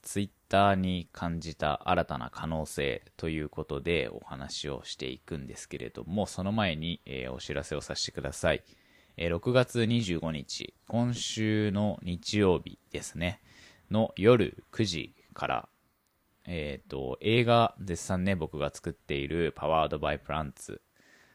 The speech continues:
なんですけれども、それの、えー、ポスター制作の様子を、えー、公開しながらやっていこうかなと思って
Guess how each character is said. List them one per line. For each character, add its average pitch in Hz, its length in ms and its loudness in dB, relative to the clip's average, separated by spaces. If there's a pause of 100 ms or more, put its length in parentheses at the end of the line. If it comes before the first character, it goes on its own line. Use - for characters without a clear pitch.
(100)
な 69 120 -8
ん 67 40 -8
で 65 60 -10
す - 140 -12
け 67 100 -6
れ 67 60 -6
ど 76 100 -4
も、 82 140 -2
そ - 160 -2
れ 117 160 6
の、 131 340 4
え - 80 -4
ー、 - 40 -4
ポ 110 200 -2
ス - 140 -10
タ 131 240 6
ー - 20 2
制 127 260 6
作 87 380 -2
の 76 140 -4
様 92 340 2
子 - 260 -8
を、 113 380 4 (480)
え 120 340 -8
ー、 - 80 -20
公 120 200 6
開 107 380 6
し - 220 -4
な 95 120 4
が 73 120 2
ら - 180 -4 (440)
や 80 140 2
っ - 80 -10
て 85 100 2
い 78 60 2
こ 85 180 0
う - 20 -18
か 73 120 -2
な 73 160 -2
と 67 120 -10
思 71 180 -10
っ - 20 -10
て - 360 -8